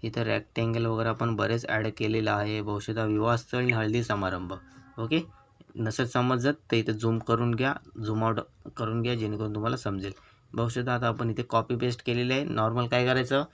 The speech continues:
कस्टमर आहे त्यांच्याकडनं WhatsApp-ला तुमची माहिती आहे ती त्यांच्याकडनं लिहून घ्यायची, जेणेकरून काहीच करेक्शनला प्रॉब्लेम येणार नाही. ओके, घेतल्याच्यानंतर सिम्पल इथे ॲड करायची. ॲड केल्याच्यानंतर आपण नॉर्मल जे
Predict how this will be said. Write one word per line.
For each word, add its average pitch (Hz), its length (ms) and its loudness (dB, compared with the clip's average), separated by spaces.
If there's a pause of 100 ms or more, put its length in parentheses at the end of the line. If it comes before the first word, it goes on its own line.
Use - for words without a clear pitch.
(240)
कस्टमर 127 420 -2
आहे 131 140 4
त्यांच्याकडनं 120 640 -2
WhatsApp-ला 120 540 2 (440)
तुमची 117 220 -2
माहिती 107 400 0
आहे 113 140 4
ती 139 200 0 (720)
त्यांच्याकडनं 117 640 -2
लिहून 113 300 2
घ्यायची, 117 420 0 (320)
जेणेकरून 117 460 0
काहीच 120 380 -2 (300)
करेक्शनला 117 540 0 (200)
प्रॉब्लेम 107 360 -2
येणार 98 180 -6
नाही. 95 200 -6
ओके, 127 160 -4 (580)
घेतल्याच्यानंतर 123 560 -2
सिम्पल 127 360 -4
इथे 131 180 0
ॲड 123 180 4
करायची. 131 420 0 (400)
ॲड 123 180 0
केल्याच्यानंतर 120 480 -2
आपण 117 320 0 (100)
नॉर्मल 104 420 -2 (800)
जे 117 100 -2